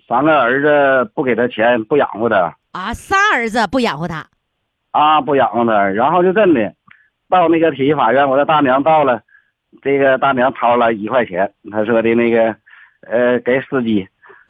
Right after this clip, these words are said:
Speaker 1: 我说：“那个大娘，这个不够，这个起价费是八，八元。”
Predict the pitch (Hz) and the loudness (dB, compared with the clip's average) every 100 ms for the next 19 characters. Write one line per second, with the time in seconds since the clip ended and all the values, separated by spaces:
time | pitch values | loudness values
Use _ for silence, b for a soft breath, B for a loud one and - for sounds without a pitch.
0 | _ - 127 151 170 170 160 156 180 165 | _ -4 0 0 0 0 -2 0 0 2
1 | 156 180 185 175 165 165 156 120 139 175 | 0 0 0 0 0 0 -2 -4 -10 -8
2 | - 220 180 156 165 170 - 151 143 180 | -6 -2 -2 0 0 -2 -4 -6 -2 0
3 | 185 202 202 185 139 143 143 - 175 190 | 0 0 -2 -2 0 0 0 -2 -2 -2